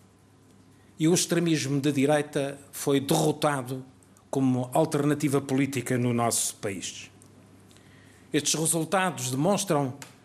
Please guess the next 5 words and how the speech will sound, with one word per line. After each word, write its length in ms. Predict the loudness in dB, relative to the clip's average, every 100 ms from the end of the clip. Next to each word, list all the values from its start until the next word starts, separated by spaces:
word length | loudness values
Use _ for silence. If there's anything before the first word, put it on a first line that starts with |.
| -20 -20 -20 -20 0
que 480 | 4 6 6 2 -2 -10 -16 -20 -20 -20 _ -20 -20 -20 -20 -20 -14
o 60 | -6
candidato 840 | 0 2 2 2 0 -2 -10 -16 -16 -20 -8
André 300 | -2 2 2
Ventura 640 | 2 0 0 0 2 0